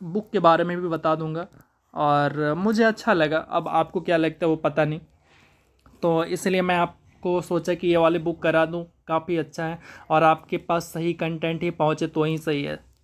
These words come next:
सारे लोग कमेंट कीजिए क्या आपको इन, इस पूरे बुक का, कंप्लीट बुक का, आप पूरा का पूरा कंप्लीट वीडियो चाहते हैं या नहीं चाहते हैं।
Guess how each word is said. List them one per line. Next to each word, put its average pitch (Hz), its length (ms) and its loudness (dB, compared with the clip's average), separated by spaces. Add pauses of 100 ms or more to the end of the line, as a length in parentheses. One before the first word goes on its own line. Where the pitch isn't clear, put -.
(200)
सारे 160 260 4
लोग 175 200 2
कमेंट 165 340 -2
कीजिए 165 320 -4
क्या 165 240 0
आपको 165 600 -2
इन, 165 340 -8 (300)
इस 175 140 -12
पूरे 208 360 2
बुक 151 320 -4
का, 147 80 -6
कंप्लीट 175 680 -6
बुक 147 260 -4
का, - 180 -8 (1000)
आप 165 320 4 (580)
पूरा 180 300 2
का 175 160 -2
पूरा 175 380 0 (500)
कंप्लीट 170 560 0
वीडियो 165 380 2
चाहते 160 500 0
हैं 165 300 -6 (120)
या 156 180 0
नहीं 143 240 -4
चाहते 147 380 -12
हैं। 165 120 -16